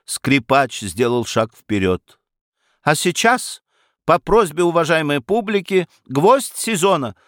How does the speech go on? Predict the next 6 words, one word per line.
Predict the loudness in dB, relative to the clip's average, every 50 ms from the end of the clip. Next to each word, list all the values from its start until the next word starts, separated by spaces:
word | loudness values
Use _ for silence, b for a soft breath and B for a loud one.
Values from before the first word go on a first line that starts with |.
| _ _ _ 2
песня | 2 4 4 2 0 -4 -4 -2 2 2 2 2 0 -4 _ _ _ _ _
«С | -14 -10 -4
вишневой | -2 0 0 0 -2 -2 0 2 2 4 4 2 2 2 0 0 -2 _
косточкой | -4 -2 0 0 0 -2 -4 -6 -8 -8 -6 -6 -2 -2 0 2
во | 2 2 0
лбу». | 0 -2 -2 -2 -2 -2 -4 -8